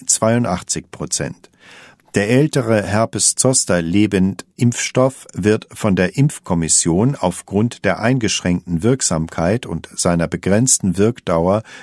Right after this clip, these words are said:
nicht empfohlen. Was bei der Impfung zu beachten ist: Impfausweis mitnehmen, um auch weitere Impfungen mit dem Hausarzt zu besprechen. Am Tag nach der Impfung sollte man sich nichts vornehmen,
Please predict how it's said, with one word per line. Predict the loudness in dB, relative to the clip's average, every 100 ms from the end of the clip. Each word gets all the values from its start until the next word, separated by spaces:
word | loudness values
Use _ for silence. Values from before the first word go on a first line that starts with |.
| -4
nicht | 0 0 0 -10
empfohlen. | -10 -6 -6 -6 -10 _ _ _ _ _ _ _ _ -2
Was | 0 2
bei | 0
der | 0 2
Impfung | 0 2 -2 -2 -6 -4
zu | -2
beachten | 0 -2 -4 -8 -12
ist: | -8 -8 -8 -10 _ _ _ _ _ _
Impfausweis | 0 0 0 0 0 0 0 0
mitnehmen, | -2 -2 0 2 2 2 2 0 -2
um | -2
auch | 0 -2 0
weitere | 0 0 -2 -2
Impfungen | 0 0 0 0 2 0
mit | 0
dem | 0 0
Hausarzt | 0 0 -2 -4 -2 -2 -6 -6
zu | -4 -2
besprechen. | -2 -4 0 -2 -2 -10 -16 _ _ _ _ _ _ _
Am | -2 0
Tag | 0 0 0
nach | 0 0 0
der | -4 -4 0
Impfung | 0 2 0 0 -8 -20 -20 -4
sollte | 2 2 2 2
man | 2
sich | 0 0 2
nichts | 2 0
vornehmen, | 0 2 2 2 2 2 0